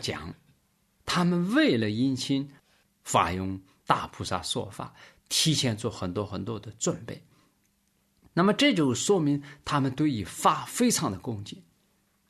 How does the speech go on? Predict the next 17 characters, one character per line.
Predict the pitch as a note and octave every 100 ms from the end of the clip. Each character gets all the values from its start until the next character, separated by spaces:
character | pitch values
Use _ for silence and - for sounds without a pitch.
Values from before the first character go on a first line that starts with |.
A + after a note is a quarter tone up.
| _ _ _ _ _ _
其 | - F3+
次 | E3
呢， | B2 B2
在 | B2 F#2 E2+
闻 | F2+ B2 F3
法 | A#3 F#3+
的 | A2+
时 | -
候 | C#3 C#3+
呢， | C#3+ C#3+ - -
自 | C3+
己 | A#2+
身 | A#2+ - C#3 C#3
心 | D3 C#3+
要 | G2+ E2+
远 | E2+ F2+ G#2
离 | A2+